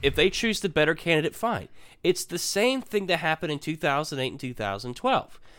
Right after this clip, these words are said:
Ron Paul was the, I mean, I'm wearing the Ron Paul t-shirt. Ron Paul was the obvious choice here. But everyone decided to go with the think tanks.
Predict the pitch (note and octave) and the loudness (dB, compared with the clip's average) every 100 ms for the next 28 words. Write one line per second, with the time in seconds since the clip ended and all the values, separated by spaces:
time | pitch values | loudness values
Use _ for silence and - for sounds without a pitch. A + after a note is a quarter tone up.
0 | - - - - B2 A3 C4+ - G#3 G#3+ | -20 -20 -20 0 6 6 6 2 6 8
1 | F#3+ F3 D3+ - A2+ A2 G#2+ C3 C3+ B2+ | 8 4 0 -4 -4 -4 -2 0 0 -2
2 | C3+ B2+ C3+ A#2+ A#2 - - - - - | -4 -2 -4 -4 -6 -8 -12 -16 -20 -8
3 | - D3 A#3+ A#3 - A#3 F#3+ D#3+ D3+ D#3+ | 2 4 4 2 4 6 6 2 0 -2
4 | - - E3+ G#3+ A3+ F#3+ G3+ F3 D3+ - | -6 0 6 8 6 4 2 4 2 -4
5 | - F3+ G#3 G3 - F2 E2+ - - - | -4 2 2 0 -8 -12 -14 -18 -20 -20
6 | _ _ - - - - - D#3 D#3 F#3+ | _ _ -20 -20 -20 -18 -4 0 4 4
7 | A3 G3+ G3 F3 D#3+ D#3 D#3+ E3 D#3+ G3 | 4 2 2 2 2 2 0 -2 -2 -4
8 | F#3+ E3+ D#3 - C#3 C#3+ - - | -2 -2 -2 -4 -6 -6 -10 -16